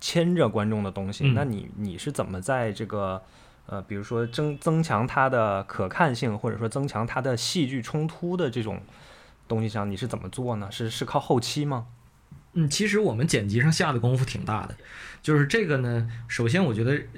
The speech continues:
Speaker 2: 呃，轻喜剧一定要有一个轻快的质感，就它的镜头的剪辑率一定要高。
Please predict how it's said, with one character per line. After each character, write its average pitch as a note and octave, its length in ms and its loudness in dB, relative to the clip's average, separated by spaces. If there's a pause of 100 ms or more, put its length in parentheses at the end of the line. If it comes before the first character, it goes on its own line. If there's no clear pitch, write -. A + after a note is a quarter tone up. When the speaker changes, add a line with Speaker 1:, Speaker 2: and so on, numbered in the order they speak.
Speaker 2:
呃， C3 180 2
轻 G3+ 220 4
喜 D3 160 2
剧 B2 160 2
一 A#2 80 0
定 F#3 120 2
要 C#3 140 2
有 A#2 140 2
一 G2 40 -4
个 A2+ 80 2
轻 B2 220 0
快 C3 220 0
的 G#2+ 60 -2
质 A2+ 160 0
感， - 200 -6 (300)
就 D#3 140 0
它 D#3+ 100 0
的 F3+ 100 0
镜 F3 200 0
头 C3 120 0
的 C#3+ 120 4
剪 G#2+ 200 0
辑 F#2+ 120 -2
率 C#3+ 180 4
一 A2 80 2
定 C#3 260 0 (120)
要 B2+ 120 2
高。 G#2 280 -4